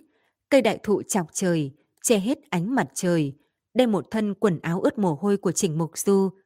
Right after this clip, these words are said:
cùng Tích Tích tẩm tới lạnh lẽo. Tích Tích đi ở phía trước, vừa khẩn trương nhìn bóng cây trước mặt, vừa dùng trường kiếm đẩy đám cỏ cao hơn trên người ra đường.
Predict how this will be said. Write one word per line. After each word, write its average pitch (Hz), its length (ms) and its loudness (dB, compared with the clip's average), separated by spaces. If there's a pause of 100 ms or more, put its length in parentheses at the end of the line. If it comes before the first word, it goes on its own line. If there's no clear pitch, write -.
(140)
cùng 180 280 4
Tích 269 100 0 (140)
Tích 285 120 -2 (180)
tẩm 151 260 2
tới 170 120 -2
lạnh 240 200 0
lẽo. 190 340 -2 (1000)
Tích 190 200 0
Tích 294 200 -2
đi 214 160 4
ở 170 180 4
phía 185 260 0
trước, 302 260 0 (380)
vừa 208 160 6
khẩn 175 260 -2
trương 214 340 2
nhìn 170 180 2
bóng 170 180 0
cây 220 180 0
trước 320 260 -4
mặt, 190 160 0 (460)
vừa 226 140 8
dùng 185 280 2
trường 185 320 2
kiếm 190 300 0 (260)
đẩy 196 180 2
đám 170 340 -2
cỏ 170 320 0
cao 214 160 0
hơn 208 180 0
trên 190 260 -2
người 175 240 0
ra 190 220 -2
đường. 156 380 0